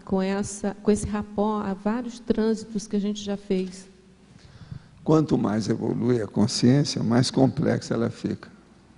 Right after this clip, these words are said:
Speaker 2: Aí os vínculos, eles ficam diferenciados cada vez mais. <clears throat> Isso é uma regra.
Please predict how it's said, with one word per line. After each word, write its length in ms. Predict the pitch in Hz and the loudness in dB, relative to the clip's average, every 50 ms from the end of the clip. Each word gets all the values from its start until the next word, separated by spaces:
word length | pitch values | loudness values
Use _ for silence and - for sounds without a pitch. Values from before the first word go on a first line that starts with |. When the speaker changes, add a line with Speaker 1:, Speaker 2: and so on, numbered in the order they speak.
| - - - - _ _ - - - - _ _ - | -20 -20 -20 -20 _ _ -20 -20 -20 -20 _ _ -2
Speaker 2:
Aí 360 | 113 123 123 117 113 117 143 | 2 4 4 6 8 10 10
os 180 | 156 143 - - | 10 10 6 2
vínculos, 760 | 107 110 120 131 131 131 - - 143 143 - - - - - - | 2 4 4 4 4 2 0 -2 -2 0 -2 -4 -8 -6 0 2
eles 300 | 135 143 139 135 127 - | 2 4 2 0 -4 -4
ficam 500 | - - 123 123 - - - 139 147 147 - - - - - - - - - - | -2 -2 -2 -2 -2 -4 -6 -4 -4 -6 -8 -12 -18 -20 -20 -20 -20 -20 -10 -8
diferenciados 840 | - - - 143 135 151 156 139 - - 135 123 117 113 120 123 - | 0 4 6 6 6 6 2 0 0 0 0 0 0 0 -2 -4 -4
cada 220 | - 131 120 120 113 | -6 -4 0 0 2
vez 220 | 113 113 120 123 | 2 2 2 2
mais. 500 | 117 110 - - - - - - - - - - - - - - - - - | 0 -2 -2 -4 -6 -8 -10 -14 -20 -20 -20 -20 -20 -20 -20 -18 -18 0 2
<clears throat> 340 | - 107 120 113 - - - - | 4 4 4 2 -2 -4 0 2
Isso 200 | 143 139 - - | 2 2 2 2
é 40 | |
uma 160 | 90 92 123 147 | 2 2 2 2
regra. 380 | 107 107 110 107 110 - - | 2 2 2 0 -2 -6 -8